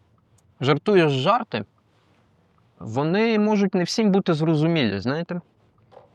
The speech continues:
І люди, яким вони можуть бути незрозумілі, вони можуть ображатися. І деколи це можуть бути люди, які, е, бажають дати тобі за ці жарти по їбалу, тому що ти їх образив.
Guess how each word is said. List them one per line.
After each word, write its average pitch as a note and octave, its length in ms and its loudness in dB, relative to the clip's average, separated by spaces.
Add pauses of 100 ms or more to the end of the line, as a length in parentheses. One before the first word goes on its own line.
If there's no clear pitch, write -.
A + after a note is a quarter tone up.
(220)
І D#3+ 520 -2
люди, B3+ 360 0
яким A3+ 800 -2
вони A3+ 240 2
можуть G#3 340 2
бути G#3 300 -2
незрозумілі, G#3 840 0
вони A3+ 240 -2
можуть G3+ 420 -2
ображатися. E3 880 0 (100)
І C3+ 440 -2
деколи G3+ 440 -2
це G3 140 -6
можуть F#3 300 0
бути F#3 280 0
люди, G3 300 0
які, E3 720 -2 (960)
е, B2 260 -6
бажають E3+ 480 2
дати F#3+ 240 2
тобі F3 260 0
за D#3+ 140 0
ці E3+ 180 -2
жарти F3 360 0
по E3+ 160 -6
їбалу, D#3+ 460 0 (140)
тому B2+ 180 0
що - 160 -12
ти D3 80 0
їх B2 160 -4
образив. D3+ 380 2